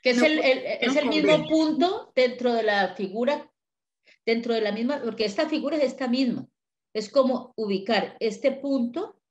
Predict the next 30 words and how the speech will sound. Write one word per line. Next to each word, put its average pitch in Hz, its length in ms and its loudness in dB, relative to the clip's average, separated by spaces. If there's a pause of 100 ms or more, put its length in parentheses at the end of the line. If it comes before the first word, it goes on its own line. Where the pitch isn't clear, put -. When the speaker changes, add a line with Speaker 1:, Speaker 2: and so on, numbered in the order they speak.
(640)
Speaker 1:
en 220 180 0
el 196 200 -2
punto 233 340 0
de 277 80 6
la 269 100 2
imagen 196 380 -4
trasladada, 185 540 -2
ese 220 180 -6
mismo 220 320 -6
punto 262 300 -4
en 262 60 -4
la 247 40 -4
imagen 185 260 -8
trasladada. 165 640 -8
Cada 233 300 -2
punto 277 540 -2 (260)
con 220 180 -4
su 233 160 -6
correspondiente 190 880 -4
punto 233 360 -4
en 254 100 -6
la 233 40 -2
imagen 175 300 -8
trasladada. 175 680 -10 (1000)
Ujú. 175 300 -14 (480)
¿Sí? - 360 -8 (1800)
Speaker 2:
Sí, 226 160 -8
señora. 196 540 -10
Ujú. 262 260 -2 (680)
Speaker 1:
Bueno. 135 280 -16